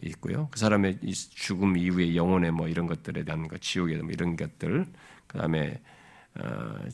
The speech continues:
최초의 창조 시대 그 인간 창조 이전에 뭐 있었던 거, 이런 것에 대해서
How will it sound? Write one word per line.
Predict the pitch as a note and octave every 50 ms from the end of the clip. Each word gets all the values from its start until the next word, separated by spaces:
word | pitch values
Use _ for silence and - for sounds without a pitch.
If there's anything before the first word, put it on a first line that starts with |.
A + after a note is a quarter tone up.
| - _
최초의 | - - - A#2+ - - - - G#2 F#2+ E2+ E2 E2 D#2+ D#2+ -
창조 | - A2 A2 G#2+ G2+ - - -
시대 | - - - - - - - -
그 | - - - - - - - - D3+ D#3+ F3+ F3+ F3+ - - -
인간 | F2+ E2+ F#2 E2 E2 D#2+
창조 | - - G2 F#2+ D#2+ D#2
이전에 | D#2 D#2+ D#2 E2+ E2+ E2+
뭐 | E2 E2 D#2+
있었던 | D#2+ - E2+ E2 - F2
거, | F2+
이런 | F2+ G#2 C#3 D3
것에 | B2+ A#2+ A#2
대해서 | A#2 A#2+ B2 A#2+ - C#3+ B2+